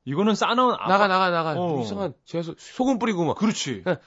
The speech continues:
Speaker 2: 제대로 걸렸으면 이 아줌마, 근데 이런 분들이 포스가 좋은 거예요.
Speaker 1: 어, 맞아.
Speaker 2: 기가 안 눌리게 그냥
Speaker 1: 어.
Speaker 2: 이렇게 딱 위에 올라서서, "아,
Speaker 1: 어.
Speaker 2: 라라라, 사진
Speaker 1: 그렇지,
Speaker 2: 이렇게,
Speaker 1: 그렇지.
Speaker 2: 라라라."
Speaker 1: 맞아, 맞아.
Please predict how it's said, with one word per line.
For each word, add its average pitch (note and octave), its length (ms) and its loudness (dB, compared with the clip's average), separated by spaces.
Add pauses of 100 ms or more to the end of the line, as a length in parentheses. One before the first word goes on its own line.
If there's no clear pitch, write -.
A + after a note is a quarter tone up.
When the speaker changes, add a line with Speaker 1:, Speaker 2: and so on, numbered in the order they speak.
(140)
Speaker 2:
제대로 A3 360 2
걸렸으면 G#3 460 0
이 - 40 2
아줌마, A#2+ 440 -2
근데 A#2+ 180 -6
이런 A2+ 240 -4
분들이 A2 280 -8
포스가 - 380 -4
좋은 C#2 240 -10
거예요. - 140 -20 (100)
Speaker 1:
어, F2+ 420 -14
맞아. E2+ 480 -20
Speaker 2:
기가 D3 240 0
안 G#2+ 100 -2
눌리게 C3 360 -2
그냥 C3+ 240 -4 (180)
Speaker 1:
어. G2 140 -16 (520)
Speaker 2:
이렇게 - 160 -10
딱 - 260 -2 (220)
위에 E3 200 -2
올라서서, C#3 520 0
"아, F3+ 60 -2
Speaker 1:
어. A#3 220 2
Speaker 2:
라라라, A3 380 0
사진 F#3+ 100 -6 (120)
Speaker 1:
그렇지, F#3+ 60 -6
Speaker 2:
이렇게, F#3 140 -6
Speaker 1:
그렇지. F3 220 -4 (120)
Speaker 2:
라라라." G#3+ 420 0 (1200)
Speaker 1:
맞아, F2+ 220 -16
맞아. D#2+ 260 -20